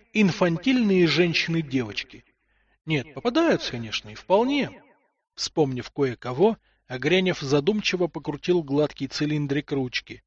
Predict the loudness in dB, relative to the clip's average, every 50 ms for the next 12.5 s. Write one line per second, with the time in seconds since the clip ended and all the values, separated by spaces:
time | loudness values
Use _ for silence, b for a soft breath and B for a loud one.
0 | B B B B B B B 0 2 4 4 4 4 4 4 4 4 4 4 4
1 | 6 6 4 4 4 0 0 -2 -4 -4 -4 -4 -4 -2 0 -2 -2 -2 -4 -4
2 | -2 -2 0 0 0 0 0 0 0 0 0 0 -2 -2 -2 0 0 0 0 0
3 | -2 -4 -4 -2 0 0 0 0 -2 -4 -4 -2 -2 0 2 2 0 0 0 -2
4 | -4 -4 -6 -8 -8 -6 -2 -2 -2 0 -2 -4 -4 -2 0 0 0 0 -2 -6
5 | -12 -20 -20 -20 _ _ _ _ _ b b b b b b b b b b b
6 | 2 6 8 10 10 10 8 6 4 2 0 0 0 0 2 0 -2 -2 0 0
7 | 0 0 -2 -2 -4 -6 -4 -4 -4 -4 -4 -4 -4 -4 -4 -2 -2 -2 -2 -2
8 | -4 -6 -4 -4 -4 -6 -6 -8 -10 -10 -10 -10 -12 -16 -20 _ b b b b
9 | b b b b -12 -10 -4 0 2 4 4 4 6 6 6 6 6 4 4 4
10 | 4 4 2 -2 0 0 0 0 0 0 0 0 2 2 2 0 -2 -6 -10 -8
11 | -4 -2 -2 0 0 0 0 0 0 -2 -4 -4 -4 -4 -2 -2 -2 -2 -2 -4
12 | -4 -6 -10 -8 -6 -6 -6 -6 -8 -14